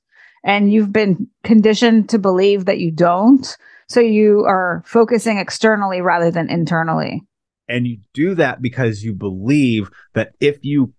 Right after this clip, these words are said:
Speaker 2: create an external validation, that somehow it will bring you fulfillment and self-love. And it doesn't, and that's stupid.
Speaker 1: Okay. And with that, in this show,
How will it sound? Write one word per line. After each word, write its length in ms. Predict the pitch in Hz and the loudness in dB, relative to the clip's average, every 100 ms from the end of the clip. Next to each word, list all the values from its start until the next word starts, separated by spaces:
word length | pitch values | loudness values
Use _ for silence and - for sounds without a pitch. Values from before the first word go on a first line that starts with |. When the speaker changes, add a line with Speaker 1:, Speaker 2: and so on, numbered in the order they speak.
| _ | _
Speaker 2:
create 420 | - 131 117 113 117 | -8 -2 -2 -2 -6
an 80 | |
external 640 | 107 - - - 123 123 110 | -8 -8 -14 -6 -2 -2 -2
validation, 760 | 110 104 90 98 107 120 139 | -4 -4 -8 -10 -10 -6 -4
that 140 | 113 - | -4 -6
somehow 500 | - 113 110 113 107 | -6 -6 -4 -4 -4
it 80 | |
will 120 | 101 92 | -6 -8
bring 260 | 95 101 | -6 -4
you 100 | 101 | -4
fulfillment 640 | - 90 - 113 110 117 - | -6 -12 -8 -4 -2 -2 -4
and 160 | 104 | -10
self-love. 640 | 90 107 92 - 92 82 - _ _ _ | -6 -6 -6 -10 -14 -14 -18 _ _ _
And 160 | 101 104 | -8 -6
it 160 | 104 - _ | -6 -10 _
doesn't, 360 | 135 139 147 - | -2 -2 -2 -6
and 100 | 107 | -8
that's 240 | 104 104 - | -6 -8 -12
stupid. 580 | - - - 104 - - _ _ _ _ | -16 -14 -6 -6 -6 -20 _ _ _ _
Speaker 1:
Okay. 500 | 240 247 202 175 185 - | -2 0 0 -2 -8 -2
And 260 | 277 262 | 0 2
with 200 | 311 392 | 2 2
that, 320 | 240 214 190 - | 0 0 0 -2
in 280 | 226 220 208 | 0 2 2
this 240 | 240 240 | 2 0
show, 480 | - 202 185 185 | 0 2 2 0